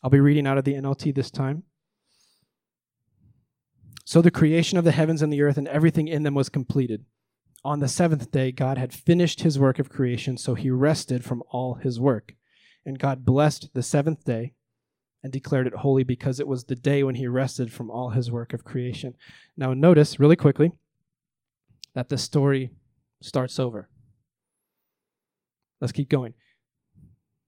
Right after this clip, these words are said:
"This is the account of the creation of the heavens and the earth. When the Lord God made the earth and the heavens, neither wild plants nor grains were growing on the earth,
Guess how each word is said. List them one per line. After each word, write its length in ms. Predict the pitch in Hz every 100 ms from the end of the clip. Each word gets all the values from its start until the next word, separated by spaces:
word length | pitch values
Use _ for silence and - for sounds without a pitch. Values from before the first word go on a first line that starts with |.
| _ _ _ _
"This 280 | 123 165 -
is 160 | 160
the 140 | 156 165
account 400 | - 147 143 143
of 80 | 135
the 80 |
creation 380 | 131 143 131 -
of 80 | 127
the 60 | 123
heavens 260 | 131 123
and 100 | 127
the 80 | 139
earth. 240 | 120 120 _ _ - - _ _
When 140 | 139
the 80 | 135
Lord 240 | 131 151 156
God 220 | 147 143
made 340 | 131 151 160
the 140 | 147 139
earth 180 | 135
and 120 | 135 139
the 60 |
heavens, 400 | - 127 131 127
neither 300 | 135 139 127
wild 320 | 120 127 143
plants 340 | - 147 135 -
nor 120 | 135
grains 360 | 123 131 131 123
were 100 | 117
growing 380 | 127 147 160
on 120 | 123 117
the 100 | 110
earth, 240 | 123